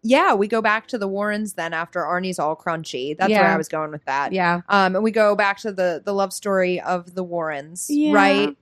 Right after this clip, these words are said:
Speaker 1: So she talked him down from the brain her to death ledge.
Speaker 2: Yes.
Speaker 1: She talks about, like,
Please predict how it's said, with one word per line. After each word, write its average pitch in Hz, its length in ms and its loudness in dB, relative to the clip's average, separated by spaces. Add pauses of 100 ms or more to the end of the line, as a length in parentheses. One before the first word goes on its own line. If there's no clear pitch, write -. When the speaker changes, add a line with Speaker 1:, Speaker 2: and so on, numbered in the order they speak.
(120)
Speaker 1:
So - 260 -6
she 208 220 -8
talked 185 680 -6 (560)
him 202 500 -2
down 175 540 -4 (220)
from 190 220 -2
the 180 80 -2
brain 180 540 -2
her 180 180 -2
to 160 100 -8
death 156 340 -6
ledge. 107 600 -10 (140)
Speaker 2:
Yes. 202 400 4
Speaker 1:
She 190 80 -2
talks 175 420 -2
about, 151 420 -4
like, 156 340 -12